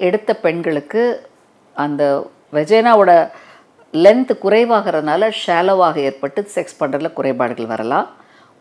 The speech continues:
உச்சக்கட்டம் அடைவதுல குறைபாடுகள் வரலாம். நம்ம உள்ள பண்ணும்போது ஏதாவது தையல்லாம் விட்டுருமா?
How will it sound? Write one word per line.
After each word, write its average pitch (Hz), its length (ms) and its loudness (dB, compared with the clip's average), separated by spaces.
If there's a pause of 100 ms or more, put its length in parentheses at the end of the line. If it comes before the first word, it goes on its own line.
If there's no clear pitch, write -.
உச்சக்கட்டம் 269 600 -2
அடைவதுல 151 400 -4 (140)
குறைபாடுகள் 135 680 -2
வரலாம். 117 340 -8 (360)
நம்ம 147 240 -6
உள்ள 180 120 0 (200)
பண்ணும்போது 156 380 -2
ஏதாவது 156 220 -2
தையல்லாம் 147 360 -2
விட்டுருமா? 135 380 -6